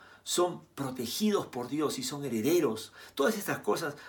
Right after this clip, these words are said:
Pablo lo enseña en Efesios capítulo uno, del tres al catorce. Ellos tienen que verse que como Cristo ahora, eh, lo-, les ha dado una nueva identidad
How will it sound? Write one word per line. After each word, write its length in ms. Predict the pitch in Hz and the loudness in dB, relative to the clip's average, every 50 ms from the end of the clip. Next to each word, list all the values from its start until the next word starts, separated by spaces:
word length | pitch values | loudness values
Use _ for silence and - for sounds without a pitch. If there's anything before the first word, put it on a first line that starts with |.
| - _ | -12 _
Pablo 220 | - 151 151 147 135 | 0 0 2 2 2
lo 100 | 127 120 | 2 2
enseña 440 | 117 110 - 170 160 143 123 117 113 | 0 0 -2 -2 -2 -2 -2 -2 -2
en 140 | 110 107 | -2 -2
Efesios 580 | 104 101 - - 165 147 - - 113 110 110 - | -4 -6 -4 -4 -4 -4 -4 -6 -6 -6 -6 -6
capítulo 480 | - - - - - - - 113 110 110 | -10 -14 -14 -12 -10 -6 -4 -2 0 0
uno, 340 | 123 143 143 123 110 107 - - - - _ | 0 -2 -2 -4 -6 -6 -8 -12 -20 -16 _
del 240 | - 120 113 107 104 | -4 -2 -2 -2 0
tres 360 | - 147 160 151 139 - - - - - | 0 0 0 0 -2 -6 -8 -14 -18 -14
al 160 | - 92 90 - | -12 -12 -10 -10
catorce. 600 | - 85 - - - - - - - - - - _ _ - - - - - - - | -10 -12 -12 -12 -14 -12 -12 -14 -14 -16 -16 -20 _ _ -20 -16 -16 -16 -16 -10 -2
Ellos 340 | - 185 220 220 208 170 - | 2 4 4 6 4 2 0
tienen 340 | - 196 185 185 180 170 - | -4 -6 -6 -6 -6 -6 -4
que 120 | - 131 | -4 -2
verse 420 | 113 123 143 143 143 - - 143 - - - - - - - | 0 0 0 0 -2 -4 -6 -6 -8 -10 -18 -20 -20 -12 -4
que 300 | - 143 131 - - - _ _ _ _ _ _ _ - - - _ - | 0 0 0 0 -2 -8 _ _ _ _ _ _ _ -14 -14 -12 _ 2
como 340 | - 147 143 131 127 131 | 4 4 4 4 0 0
Cristo 520 | - 165 190 214 - - - 151 139 135 - - - - | -2 -2 -2 -2 -2 0 2 2 2 2 2 -6 -12 -8
ahora, 480 | - - 127 143 151 147 147 147 147 - - - - - _ _ _ _ _ _ _ - | -2 2 4 4 4 2 0 -2 -4 -10 -18 -20 -20 -20 _ _ _ _ _ _ _ -8
eh, 280 | 127 117 117 113 - - | -6 -6 -6 -8 -6 -4
lo-, 220 | - 113 120 120 - | -2 -2 -2 -2 -2
les 220 | 139 120 113 - - | -2 -2 0 0 0
ha 80 | 151 | 0
dado 440 | 151 156 165 165 160 160 165 160 - - - - - | 0 0 2 2 2 0 -2 -6 -12 -18 -16 -8 -4
una 420 | 143 147 143 135 127 127 - - - | -2 0 0 0 0 -2 -8 -12 -6
nueva 280 | - 143 180 208 196 185 | 2 6 6 6 6 6
identidad 640 | 156 139 127 120 113 120 113 110 110 107 110 - | 2 0 -2 -2 -2 -2 0 0 0 0 -2 -4